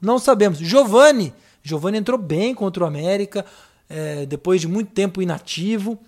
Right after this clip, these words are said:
Será que já vai ser titular? E o próprio Renanzinho, será que tem lugar pra ele no time? A verdade é que muito provavelmente do meio pra frente ali existam mais incertezas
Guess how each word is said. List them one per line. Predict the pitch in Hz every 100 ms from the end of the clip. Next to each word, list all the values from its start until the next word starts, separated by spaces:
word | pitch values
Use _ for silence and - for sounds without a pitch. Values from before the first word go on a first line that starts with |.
| _
Será | 180 185
que | -
já | 185
vai | 175 170
ser | 180
titular? | 175 156 151 196 208 165 _ _ _ _
E | 302
o | 349
próprio | 254 233 262 277 226
Renanzinho, | 208 233 214 165 185 247 208 127 _
será | - 165 214
que | 214
tem | 208
lugar | 190 170 196 202
pra | 170
ele | 180
no | 170
time? | 135 - 233 180 - _ _ -
A | 180
verdade | 185 190 185 214 226
é |
que | 220 214
muito | 202 220
provavelmente | - 214 202 202 190 170 196 214 - 170 _ _ _
do | 160 196
meio | 170 180 240 240
pra | - 196
frente | - 175 190 208 -
ali | 160 196
existam | 220 170 202 202 202
mais | 180 170 202 208 170
incertezas | 220 - 185 151 - 170 190 202 190